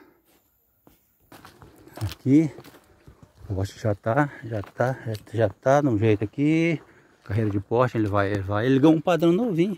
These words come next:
mas ele vai, trocou com o irmão dele, olha lá. Esperando a casa é lá, ó. Ali já é a casa do irmão dele, ó. Do Giazel mais velho.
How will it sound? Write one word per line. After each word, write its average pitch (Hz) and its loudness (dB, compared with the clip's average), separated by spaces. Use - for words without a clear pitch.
mas 135 -4
ele 127 -4
vai, 127 -4
trocou 151 0
com - -2
o 143 2
irmão 131 2
dele, 104 0
olha 110 2
lá. 85 -4
Esperando 110 0
a 104 2
casa 131 -2
é 160 0
lá, 90 -2
ó. - -16
Ali 117 4
já 131 6
é - 6
a 143 6
casa 127 2
do 135 6
irmão 139 6
dele, 87 -6
ó. - -18
Do 101 -4
Giazel 113 4
mais 123 4
velho. 87 -6